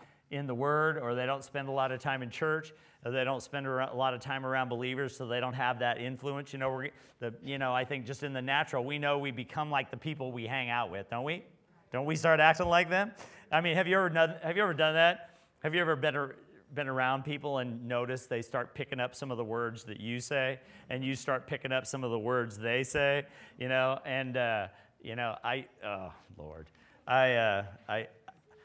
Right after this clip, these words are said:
I, I use the word dude quite a bit, just randomly, and I notice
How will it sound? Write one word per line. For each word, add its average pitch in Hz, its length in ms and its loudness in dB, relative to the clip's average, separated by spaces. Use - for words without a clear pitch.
I, 165 120 2
I 165 80 -2
use 233 260 -2
the 202 80 -2
word 143 320 0
dude 127 540 -2
quite 113 200 0
a 110 80 -4
bit, 120 380 -2
just 147 320 -4
randomly, 160 960 0
and 156 200 0
I 156 180 2
notice 185 800 6